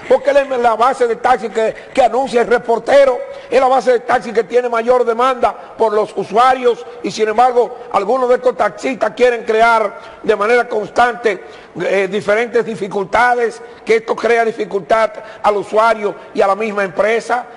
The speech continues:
y eso no debe ser. Deben entender que estas son empresas establecidas en nuestra ciudad y no vamos a soportar ese, esas acciones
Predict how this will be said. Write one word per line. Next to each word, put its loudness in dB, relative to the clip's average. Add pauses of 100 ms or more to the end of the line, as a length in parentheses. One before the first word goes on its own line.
y -2
eso 0
no 0
debe 2
ser. -2
Deben 2
entender 0
que -8
estas -2
son 0
empresas 0 (280)
establecidas 0
en -2
nuestra 0
ciudad 2 (440)
y -2
no 0
vamos 0
a -12
soportar 0
ese, 2 (240)
esas 0
acciones -2